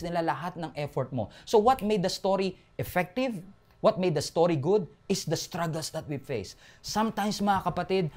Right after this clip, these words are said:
mahirap maniwala sa provision ng Diyos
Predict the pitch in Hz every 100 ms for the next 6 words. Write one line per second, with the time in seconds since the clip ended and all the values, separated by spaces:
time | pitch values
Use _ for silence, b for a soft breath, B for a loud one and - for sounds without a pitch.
0 | - 160 165 143 220 220 220 160 180 165
1 | 175 185 185 175 - - 160 160 147 180
2 | - 175 156 135 131 131 -